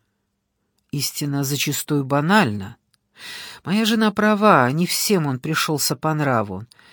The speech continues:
До него здесь долгое время служил отец Сергий, хороший человек, но в преклонном возрасте.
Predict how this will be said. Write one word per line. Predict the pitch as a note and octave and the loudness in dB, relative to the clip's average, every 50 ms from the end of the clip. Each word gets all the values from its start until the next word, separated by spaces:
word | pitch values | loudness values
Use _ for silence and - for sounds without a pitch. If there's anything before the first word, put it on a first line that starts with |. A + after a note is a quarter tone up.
| - - - _ _ _ _ _ - | -20 -20 -20 _ _ _ _ _ 0
До | D#3+ A3+ C4+ C#4+ | 4 6 6 8
него | B3+ G#3 E3+ D3+ D#3 D#3 | 8 6 6 6 4 2
здесь | D3 C#3 D3 F3+ G3+ G3 F3 E3 | 2 2 2 2 2 2 4 6
долгое | G#3 A3 A3 G3 F#3+ G3 F#3+ | 6 6 6 6 4 4 4
время | F3+ F#3+ G#3+ A3 G#3 G3 F3+ | 4 4 4 4 4 4 2
служил | - - - F3 F3+ E3 D#3+ G#3 G#3 F#3+ | 2 0 0 0 2 2 2 4 4 4
отец | F3+ E3 E3+ - G3+ F3+ - - | 4 4 2 0 -2 -2 0 -2
Сергий, | - - - G3+ E3+ B2+ A#2 A2+ B2 B2 | -4 0 0 2 2 2 0 -2 -4 -6
хороший | - - F3 F#3+ A3 A3+ G#3 - - G#3+ | -4 -2 -2 0 0 0 0 0 0 0
человек, | - - A3 G#3+ G#3+ G#3 G3+ F#3 D#3+ C3+ A#2 - - | -2 -2 0 0 2 2 2 2 2 0 0 0 -2
но | F3 F3+ F3+ E3+ | 0 0 0 0
в | D#3 - | -2 -2
преклонном | - G3+ F#3+ - F#3+ F#3 E3+ D3+ E3 F3 F3 | -2 -4 -2 0 0 0 2 2 2 2 2
возрасте. | F3 E3+ C#3 A#2 A#2 G#2 G2+ - - - - D2 - | 2 2 0 0 -2 -4 -4 -6 -6 -8 -12 -14 -16